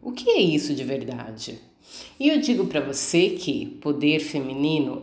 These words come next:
é autoconhecimento. É você entender quem você é e qual é o seu poder na vida.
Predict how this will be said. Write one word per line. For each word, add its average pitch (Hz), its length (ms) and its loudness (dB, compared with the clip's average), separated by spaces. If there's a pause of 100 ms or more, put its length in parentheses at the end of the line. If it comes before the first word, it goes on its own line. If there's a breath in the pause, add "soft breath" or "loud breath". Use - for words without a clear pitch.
é 254 160 0
autoconhecimento. 143 1300 -2 (420 loud breath)
É 196 80 -6
você 214 300 0
entender 254 760 2
quem 180 300 4
você 156 400 0
é 135 420 -2 (300 loud breath)
e 208 60 -14
qual 214 500 2
é 175 120 4
o 214 80 -2
seu 180 260 0
poder 147 460 -2
na 175 140 0
vida. 123 560 -6